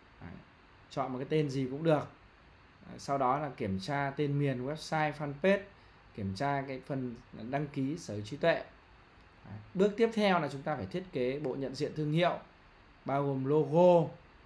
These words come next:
đúng không ạ? Màu sắc chủ đạo, biểu tượng. Đấy, thì hiện nay tôi thấy là rất nhiều, à, các cái chủ spa là cái chọn một cái hình, có hình mặt cô gái, xong đó chọn một cái màu vàng.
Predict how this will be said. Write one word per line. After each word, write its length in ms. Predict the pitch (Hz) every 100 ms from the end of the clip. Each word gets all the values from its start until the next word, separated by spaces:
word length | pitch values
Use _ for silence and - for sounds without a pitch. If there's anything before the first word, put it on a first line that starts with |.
| - -
đúng 120 | - 104
không 0 |
ạ? 80 |
Màu 220 | 123 120 120
sắc 240 | - 180 -
chủ 200 | 113 104
đạo, 320 | 131 90 73
biểu 160 | 110 87
tượng. 340 | 95 165 160 - - - - - -
Đấy, 180 | - 78 -
thì 80 | 143
hiện 200 | 175 180
nay 220 | 196 190
tôi 100 | 190
thấy 160 | 170 170
là 120 | 180
rất 180 | 220 233
nhiều, 200 | 180 147 143 143 - - -
à, 80 | - 131
các 140 | 185
cái 80 | 226
chủ 220 | 190 123
spa 460 | 101 135 139 170 165
là 80 | 139
cái 160 | 165 -
chọn 280 | - 202 117
một 80 | 139
cái 100 | 175
hình, 400 | 170 156 139 127
có 120 | 127 147
hình 260 | 175 139 -
mặt 240 | 156 151 -
cô 160 | 180 175
gái, 340 | 160 156 233 - - - - - - -
xong 220 | 165 165
đó 80 | 156
chọn 300 | 160 180 131
một 60 |
cái 80 | 156
màu 160 | 170 143
vàng. 380 | 143 165 147